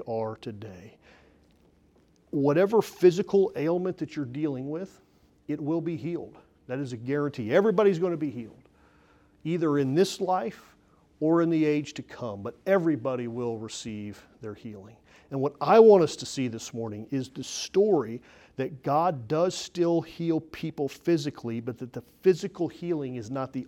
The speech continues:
ultimate display of God's power, and it is not the ultimate miracle in your life, because it's the second part that Jesus does, the "go and sin no more." That is the ultimate purpose of Christ, to make men and women holy.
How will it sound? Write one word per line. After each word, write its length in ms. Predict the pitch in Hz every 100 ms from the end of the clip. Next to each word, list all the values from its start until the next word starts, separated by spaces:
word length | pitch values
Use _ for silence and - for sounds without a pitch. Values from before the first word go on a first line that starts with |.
| -
ultimate 480 | 156 165 160 147 139
display 440 | 147 - 143 131
of 140 | 123 127
God's 280 | 127 120
power, 460 | - - 131 107 107 - -
and 160 | - 139
it 120 | 139
is 140 | 135 131
not 240 | 147 139
the 140 | 147 - -
ultimate 460 | 170 190 170 165 156
miracle 520 | 143 147 147 131 120
in 80 | 120
your 160 | 120
life, 460 | 120 120 107 - _ _ _ _ _ _ _
because 320 | - 135 151 135
it's 200 | 151 -
the 100 | 160
second 520 | - - 208 190 -
part 320 | - 123 104 _
that 120 | 135 123
Jesus 440 | 127 123 120 -
does, 440 | - 101 110 - _ _ _
the 80 | 147
"go 420 | 120 180 185 185
and 140 | 175
sin 280 | - 185 180
no 180 | 165 156
more." 340 | 147 165 139 120
That 260 | 143 202
is 140 | 240 147
the 120 | 160
ultimate 380 | 151 147 131 -
purpose 360 | 139 123 120
of 120 | 117
Christ, 440 | - 147 127 120 -
to 100 | 147
make 420 | 147 165 175 156
men 260 | 147 165 160
and 180 | 147
women 340 | 127 143 139 139
holy. 600 | - - 135 123 151 _